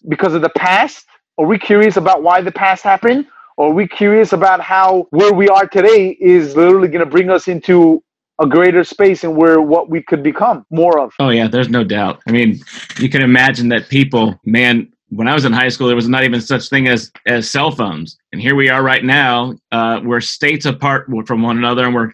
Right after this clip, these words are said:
Speaker 2: talking on T Vs to each other that we hold in hands and talk. You know, I mean,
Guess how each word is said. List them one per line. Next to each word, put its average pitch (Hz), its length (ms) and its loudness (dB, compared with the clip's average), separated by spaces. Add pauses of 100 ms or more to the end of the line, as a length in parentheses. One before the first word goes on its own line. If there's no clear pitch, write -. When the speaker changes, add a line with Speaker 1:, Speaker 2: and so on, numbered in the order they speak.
(140)
Speaker 2:
talking 139 300 -2
on 113 180 -2
T 131 220 0
Vs 156 260 0
to 113 100 -6
each 101 220 -6
other 92 340 -10 (220)
that 113 180 -4
we 127 100 -2
hold 127 240 -2
in 117 80 -4
hands 123 440 -2
and 101 160 -6
talk. 135 240 -2
You 143 80 0
know, 135 80 0
I - 20 0
mean, 127 220 0